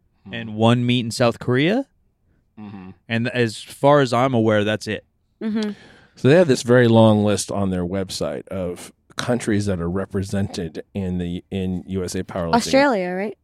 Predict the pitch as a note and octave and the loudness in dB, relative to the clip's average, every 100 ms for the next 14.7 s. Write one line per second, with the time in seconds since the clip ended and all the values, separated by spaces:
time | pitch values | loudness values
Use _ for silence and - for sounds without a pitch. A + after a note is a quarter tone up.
0 | _ _ _ - G#2+ - - C3+ C#3+ - | _ _ _ -10 -8 -6 -4 2 2 2
1 | A#2+ A#2+ - - F#3 E3 C#3 - B2 A2 | -2 -4 -6 0 2 4 2 -2 0 0
2 | G#2 A2+ D#3+ D3+ C#3 B2 G#2+ G2+ - - | 0 0 2 4 4 4 2 0 -6 -10
3 | - C3 C3+ B2 B2 A2+ - A#2+ A#2 A2 | -8 -4 -4 -2 -4 -4 -2 0 0 2
4 | G2 G#2 G#2+ G#2 G2+ - G#2 G2 F#2 E2+ | 0 0 -2 0 -2 0 0 2 0 -2
5 | E2 - _ - A2+ - - - - - | -4 -8 _ -14 -12 -12 -16 -16 -12 -14
6 | _ _ _ - C3 C3+ C3+ - A#2 A2 | _ _ _ -6 0 0 0 0 2 2
7 | G2+ F#2+ F#2 F#2 - G#2 - - B2+ B2 | 2 0 0 -2 -4 -8 -6 0 4 6
8 | A#2 G#2+ G#2 G2 F#2 E2+ A#2 A#2+ A2+ A#2 | 6 4 4 4 2 0 0 0 0 2
9 | A#2 A2+ A2 G2+ F#2+ F#2+ G2 G2 G2 F#2+ | 4 4 4 4 2 0 0 0 0 0
10 | F#2 F2+ F2 F2 E2 A3 G3 A3+ G#3 D3 | 0 -2 -2 -2 -2 0 0 -2 2 2
11 | C3+ C3 B2+ A#2+ - A#2+ A2+ A2 - A#2+ | 2 2 2 0 -4 -2 -2 -2 -2 -2
12 | A2 A#2+ A2+ A#2+ A#2+ A#2+ A#2+ A2+ A2+ A#2+ | -2 -8 -8 -6 -6 -4 -4 -4 -4 -8
13 | G#2+ G2+ G2+ F#2+ G#2 G#2+ G#2+ G#2 - - | -6 -8 -10 -4 -2 -2 -4 -8 -8 -8
14 | A2 A2+ A2+ B2 F#2+ G2 | -6 -4 -4 -4 -4 -4